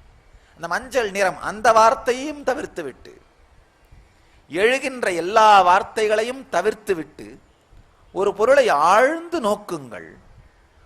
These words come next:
ஆழ்ந்து பாருங்கள், ஆழ்ந்து உணருங்கள். திடீர்னு பாத்தீங்கன்னா, அந்த பொருளுக்கும்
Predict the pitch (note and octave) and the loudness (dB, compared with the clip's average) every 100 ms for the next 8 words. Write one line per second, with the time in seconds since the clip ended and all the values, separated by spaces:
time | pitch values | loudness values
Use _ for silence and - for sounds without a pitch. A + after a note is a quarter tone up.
0 | _ - E3+ G#3 A#3 C4 D4+ D#4 F#3 F3+ | _ 0 4 6 4 2 -4 -4 2 2
1 | F3 D#3 A#2+ G#2+ D3+ - _ _ _ _ | 2 -4 -12 -14 -16 -20 _ _ _ _
2 | _ - D3 F#3+ A3+ B3+ B3+ A3+ F#3 F3+ | _ -2 2 2 2 -2 -4 -4 0 0
3 | E3+ C3 G#2+ G#2+ B2+ _ _ E3+ A3+ D4+ | -2 -6 -14 -16 -20 _ _ -14 -12 -12
4 | C#4+ F3 D#3+ D#3+ C3 G#2+ F2+ - _ _ | -10 -6 -6 -8 -18 -18 -18 -20 _ _
5 | _ _ _ _ _ _ - E3+ F#3+ F3+ | _ _ _ _ _ _ -10 -10 -4 -6
6 | - F3+ A3 C4+ C4+ - D#4 D4+ | -4 -4 -2 -4 -8 -12 -14 -14